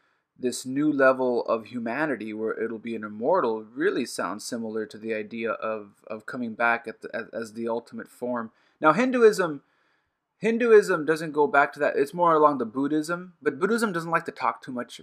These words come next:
Well, Zen Buddhism. Buddhism does talk about a ulterior plane where essentially you keep coming back as a higher form of, of, of being, and one of them will be an enlightened being.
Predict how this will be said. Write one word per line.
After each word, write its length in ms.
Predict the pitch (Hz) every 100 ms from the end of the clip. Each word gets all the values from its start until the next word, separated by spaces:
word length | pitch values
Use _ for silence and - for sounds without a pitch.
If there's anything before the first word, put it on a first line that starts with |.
| -
Well, 100 | 135
Zen 340 | 143 226 247
Buddhism. 460 | 175 123 98 73 - 143
Buddhism 520 | 240 302 294 220 160
does 220 | 170 170
talk 260 | - 147 139
about 300 | 123 113 -
a 280 | 113 110 104 -
ulterior 600 | 127 127 147 139 127 117
plane 440 | - 123 123 117 - _ _ _ _
where 220 | 123 127
essentially 460 | 120 135 160 165 143
you 120 | 120
keep 240 | 117 151 -
coming 260 | 143 120
back 320 | 110 120 131
as 140 | 110 107
a 120 | 107
higher 400 | 127 127 127 117
form 380 | - 123 123 117
of, 140 | 98 _ _
of, 240 | - 104 101 -
of 240 | 113 107
being, 400 | 113 123 127 104 95
and 100 | 101
one 140 | 123
of 120 | 127
them 140 | 113 110
will 120 | 110
be 120 | 113
an 60 | 110
enlightened 500 | 104 107 110 110 104
being. 300 | 110 110